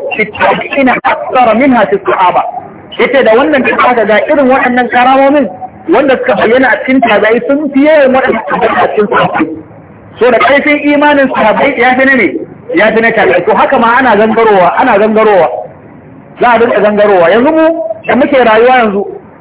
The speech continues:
in ana son ma imanin namu ta yi ƙarfi shine sai a ba labarin sahabban da tabi'an. Ko ba haka bane? Yawwa, su kuma su kai labarin wa za a ba su? Su kuma sai a ba su labarin, to kaga su ne sama da su.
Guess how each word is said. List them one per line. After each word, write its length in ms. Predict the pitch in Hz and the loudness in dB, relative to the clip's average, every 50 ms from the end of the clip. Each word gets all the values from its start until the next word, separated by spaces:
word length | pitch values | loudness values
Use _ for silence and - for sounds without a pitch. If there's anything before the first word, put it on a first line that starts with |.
| - - | -12 -6
in 100 | - 247 | -4 -2
ana 220 | 285 285 320 294 269 - | 0 0 2 0 0 0
son 120 | 285 285 262 | 0 0 0
ma 100 | 247 247 254 247 | 2 0 0 0
imanin 400 | 254 269 277 285 285 285 269 247 | 0 0 2 2 2 2 0 0
namu 220 | 240 254 254 254 240 | 0 0 0 0 0
ta 80 | - 214 | -2 -2
yi 80 | 214 208 | 0 0
ƙarfi 240 | 226 226 220 220 202 | 0 0 0 -2 -2
shine 160 | 262 269 254 | -2 -2 -2
sai 200 | - - - - | -2 -2 -2 0
a 140 | - - 220 | 0 0 0
ba 100 | 233 240 | 0 0
labarin 420 | 214 202 202 202 226 233 233 226 190 | 2 2 2 2 2 2 2 0 0
sahabban 380 | - 185 175 170 165 185 226 214 | 0 -2 0 0 0 -2 -2 -2
da 60 | 359 - | -2 0
tabi'an. 360 | - 170 170 175 180 185 165 - - - - - - - - - - - - - - - - - - - - - - - - - - | 0 0 0 0 0 0 -2 -6 -10 -14 -16 -20 -20 -20 -20 -20 -20 -20 -20 -20 -20 -20 -20 -20 -20 -20 -20 -14 -10 -10 -10 -10 -10
Ko 180 | - - - | -6 -2 0
ba 100 | 294 285 | 0 2
haka 240 | 254 247 240 233 214 | 2 0 0 0 0
bane? 220 | 196 208 202 180 - - - - - - - - - - - - | 2 0 0 -2 -4 -6 -8 -8 -8 -10 -10 -12 -14 -12 -6 -2
Yawwa, 320 | - 226 214 196 175 160 | 0 2 2 2 2 0
su 160 | - 254 320 | 0 -2 -2
kuma 160 | - 330 330 330 | 0 0 0 0
su 140 | - - - | 0 -2 -4
kai 240 | - - - 302 285 | -2 -2 0 2 2
labarin 380 | 269 233 240 269 294 285 269 254 | 2 2 2 2 2 2 2 2
wa 80 | 240 233 | 2 2
za 100 | 262 254 240 | 2 2 2
a 40 | 226 | 2
ba 80 | 220 220 214 - | 2 0 0 -2
su? 80 | - 320 - - - - - - - - - - - - - - 381 370 - 170 - - 339 - - - - - | -6 -8 -10 -12 -20 -20 -20 -20 -20 -20 -20 -20 -20 -20 -20 -18 -16 -12 -10 -8 -8 -8 -8 -10 -10 -12 -8 -4
Su 100 | - 311 | -2 0
kuma 160 | 285 330 320 | 0 0 0
sai 80 | - | 2
a 80 | 349 311 | 2 2
ba 100 | 311 311 285 | 2 0 0
su 60 | 285 | 0
labarin, 380 | 247 226 226 240 262 277 254 233 - | 0 2 2 2 2 2 2 0 -2
to 240 | - 220 - 214 214 | -2 -2 -2 -2 0
kaga 240 | 226 262 285 302 294 | 0 0 2 2 2
su 100 | 339 339 | 2 2
ne 80 | 320 302 262 | 2 2 0
sama 220 | 285 277 285 254 | 0 0 0 0
da 80 | 220 202 | 0 0
su. 120 | - 208 | -2 -4